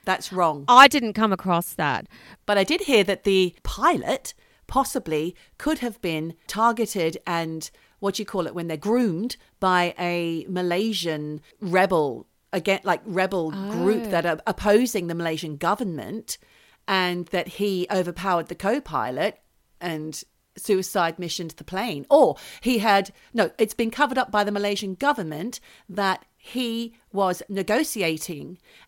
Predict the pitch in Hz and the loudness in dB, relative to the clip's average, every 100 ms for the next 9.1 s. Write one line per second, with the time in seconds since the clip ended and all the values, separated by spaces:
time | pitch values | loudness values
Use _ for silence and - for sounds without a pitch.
0 | - 180 175 175 - - _ 208 220 220 | -4 -2 -2 -4 -8 -16 _ -2 0 -2
1 | 175 180 170 214 233 120 127 214 180 185 | -4 -2 0 2 2 0 -4 -2 -2 -2
2 | 175 165 - - 165 - - 190 151 76 | -6 -8 -6 -4 -4 -6 -6 -4 -6 -10
3 | _ _ _ _ _ - 208 190 196 247 | _ _ _ _ _ -4 0 2 4 4
4 | 330 202 196 170 170 185 180 196 185 180 | 4 2 0 -2 -2 0 4 6 6 2
5 | 170 160 156 165 156 147 - 135 147 _ | -4 -6 -8 -10 -10 -10 -12 -14 -20 _
6 | 240 214 277 262 196 262 214 - 180 208 | -14 -4 4 4 4 0 -4 -6 -2 0
7 | 208 190 170 - - 185 165 190 170 139 | 2 2 0 -4 -6 -4 -4 -4 -2 -2
8 | 135 170 - 175 - 208 214 202 208 233 | -4 -6 -6 -4 -2 0 2 4 4 2
9 | 170 | 0